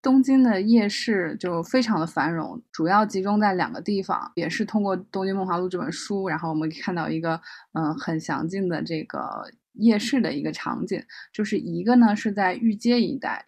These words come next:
御街就是它汴梁城是这样的，它宫城是在最里边儿，然后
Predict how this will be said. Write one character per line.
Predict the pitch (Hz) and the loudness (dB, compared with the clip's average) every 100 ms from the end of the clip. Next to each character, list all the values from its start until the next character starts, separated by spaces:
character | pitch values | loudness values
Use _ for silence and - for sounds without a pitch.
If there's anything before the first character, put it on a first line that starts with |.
| - | -4
御 | 220 214 | 0 2
街 | 233 233 | 4 4
就 | 220 208 | 4 0
是 | - 190 160 | -2 -2 -4
它 | 160 - 180 180 - _ - | -6 -6 -4 -4 -6 _ -6
汴 | 202 | -2
梁 | 170 170 | -2 -2
城 | 165 | -4
是 | 170 180 | -6 -6
这 | |
样 | 185 | -4
的， | 156 | -4
它 | 165 190 | -4 -4
宫 | 214 220 | 2 4
城 | 226 156 | 4 0
是 | 170 165 | -2 -4
在 | 165 165 | -2 -2
最 | 196 | -2
里 | 175 - | -2 -2
边 | - | -4
儿， | - | -4
然 | - | -4
后 | 180 180 | -2 -4